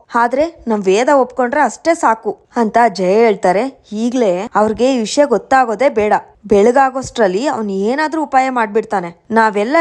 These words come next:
ಈಗ ಸುಮ್ನೆ ಇದ್ದು ಬೆಳಿಗ್ಗೆನೇ ಎದ್ದು ಈ ವಿಷಯ ಮಾತಾಡೋಣ. ಅಂದಾಗೆ ವಿಕ್ರಮ್ ಎಲ್ಲಿ ಅಂತ ಅಜ್ಜಿ ಹೇಳ್ತಾರೆ. "ಎಲ್ಲಿ ಯೋಚನೆ ಮಾಡ್ತಾ ಕುಂತವನೋ ಗೊತ್ತಿಲ್ಲ, ನಾನ್ ಹೋಗಿ ಹುಡ್ಕೊಂಡ್ ಬರ್ತೀನಿ. ತುಂಬಾ ಹೊತ್ತಾಯ್ತು, ಎಲ್ರೂ ಹೋಗಿ ಮಲ್ಕೊಳ್ಳಿ"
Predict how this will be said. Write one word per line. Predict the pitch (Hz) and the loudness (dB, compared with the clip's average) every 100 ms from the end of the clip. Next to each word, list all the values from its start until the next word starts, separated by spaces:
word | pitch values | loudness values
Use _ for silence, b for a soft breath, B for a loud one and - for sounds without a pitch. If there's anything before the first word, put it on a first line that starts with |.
| 294 | 0
ಈಗ | 233 | 0
ಸುಮ್ನೆ | 233 240 254 320 294 | -2 -4 -2 0 -2
ಇದ್ದು | 190 190 180 262 - | -2 -2 -2 -4 -2
ಬೆಳಿಗ್ಗೆನೇ | 208 240 320 339 294 | 2 2 2 0 0
ಎದ್ದು | 214 208 | -2 -2
ಈ | 311 | -2
ವಿಷಯ | 233 208 311 | -2 -4 -4
ಮಾತಾಡೋಣ. | 302 214 269 220 196 170 - - | -2 -2 0 0 0 -4 -6 0
ಅಂದಾಗೆ | 262 294 294 285 302 | 2 4 2 2 -2
ವಿಕ್ರಮ್ | 254 240 - 427 | -4 -4 -2 0
ಎಲ್ಲಿ | 403 311 294 339 - - | 0 -2 -4 -8 -12 -6
ಅಂತ | 226 220 247 | -4 0 2
ಅಜ್ಜಿ | 214 175 247 | 0 0 2
ಹೇಳ್ತಾರೆ. | 247 233 214 220 254 B B | 2 2 2 0 -2 B B
"ಎಲ್ಲಿ | 190 196 220 220 | -6 -4 -4 -2
ಯೋಚನೆ | 202 214 247 | -2 -2 -6
ಮಾಡ್ತಾ | 233 233 226 | -4 -2 -2
ಕುಂತವನೋ | 226 220 208 220 220 | -4 -4 0 0 0
ಗೊತ್ತಿಲ್ಲ, | 214 208 214 202 190 _ _ | -4 -6 -6 -4 -6 _ _
ನಾನ್ | 233 226 | 0 4
ಹೋಗಿ | 226 247 240 | 4 2 2
ಹುಡ್ಕೊಂಡ್ | 247 214 - 254 226 | 0 -2 0 0 2
ಬರ್ತೀನಿ. | 190 - 214 180 - - | 0 0 -2 -4 -8 0
ತುಂಬಾ | 220 233 | 2 2
ಹೊತ್ತಾಯ್ತು, | 285 240 233 254 247 262 | 2 0 2 0 0 -2
ಎಲ್ರೂ | 240 214 240 | -2 -2 0
ಹೋಗಿ | 262 226 | -2 -2
ಮಲ್ಕೊಳ್ಳಿ" | 254 202 190 233 220 | -4 -4 -4 -4 -4